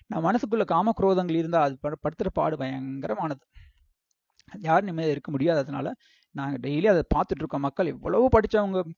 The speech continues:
நேத்து ஒரு டாக்டர் பார்க்கறதுக்கு போயிருந்தோம். அந்த டாக்டர் அவ்வளவு படிச்சவரு, அவ்வளவு புகழ் வாய்ந்தவரு, பணம் வாய்ந்தவரு. ஆனா, ஒரு சின்ன விஷயம், அவர் சொல்றபடி நான்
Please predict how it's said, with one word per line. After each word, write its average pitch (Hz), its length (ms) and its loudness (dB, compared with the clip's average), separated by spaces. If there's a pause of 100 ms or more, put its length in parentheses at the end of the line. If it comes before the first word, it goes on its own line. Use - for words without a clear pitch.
(220)
நேத்து 170 200 -6
ஒரு 151 80 0
டாக்டர் 156 380 -2
பார்க்கறதுக்கு 165 520 -6
போயிருந்தோம். 147 340 -2 (100)
அந்த 147 220 -12
டாக்டர் 196 380 -8
அவ்வளவு 233 540 4
படிச்சவரு, 160 460 2
அவ்வளவு 196 380 4
புகழ் 185 200 4
வாய்ந்தவரு, 147 540 0
பணம் 180 280 0
வாய்ந்தவரு. 156 360 -2 (240)
ஆனா, 247 280 0
ஒரு 180 160 2
சின்ன 214 380 0
விஷயம், 214 280 2
அவர் 160 140 4
சொல்றபடி 220 360 2
நான் 220 180 2